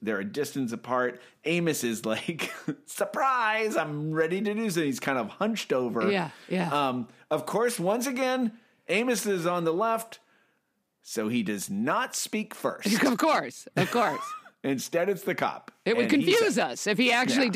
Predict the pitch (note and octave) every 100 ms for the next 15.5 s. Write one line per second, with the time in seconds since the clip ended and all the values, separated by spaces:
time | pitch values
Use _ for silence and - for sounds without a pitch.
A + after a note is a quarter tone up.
0 | A#3+ A3 E3+ D3 A3 A3+ E3 - - _
1 | _ _ _ - E3 C#3 - _ - A#3
2 | F#3+ E3 - F#3 G#3+ C#4+ C#4+ - A3+ F3+
3 | D#3 _ _ _ _ _ _ - E4+ -
4 | D4+ B3+ G3 F#3 D#3 G3+ F#3+ G3+ G#3+ C#4
5 | C#4+ C4+ - B3 A3 A3 A3+ G#3+ F#3 G#2+
6 | - G3+ E3 - D3 - - - - -
7 | - - C6+ C6+ - C6+ - - - C4
8 | - - A3+ C4+ A#3+ A#3 B3+ B3 A#3 A3
9 | G#3+ G3 D3 - - - _ F#3 G3 G3
10 | F#3+ G#3+ B3 - - - - C4 A3 -
11 | G#3 F3 G#3 G3 - F#3+ F3 E3 - F3
12 | D3 - - - - - - - _ -
13 | - - A#3+ G#3 F3 C#3 C#3 C#3 C#3 C3+
14 | E3+ F3+ D3+ G#3 F3 D3 B3 C4+ G#3+ D#4+
15 | B3 D4 G#3+ D#3+